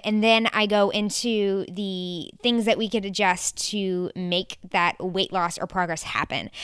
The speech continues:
Now, sometimes somebody is not progressing it, like, they don't think they are progressing and they actually are, because changes,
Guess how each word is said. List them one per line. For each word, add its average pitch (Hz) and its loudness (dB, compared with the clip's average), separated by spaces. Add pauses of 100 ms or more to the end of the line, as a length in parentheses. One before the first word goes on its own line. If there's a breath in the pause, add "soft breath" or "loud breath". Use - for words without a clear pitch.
(160 loud breath)
Now, 233 2
sometimes 320 0
somebody 294 -2
is 240 -4
not 226 -4
progressing 240 -4 (480)
it, - 2
like, 214 -2
they 214 4
don't 208 -2
think 202 -4
they 269 2 (180)
are 277 8
progressing 320 2
and 240 0
they 208 2
actually 214 -2
are, 175 0
because 240 -6 (300 loud breath)
changes, 285 0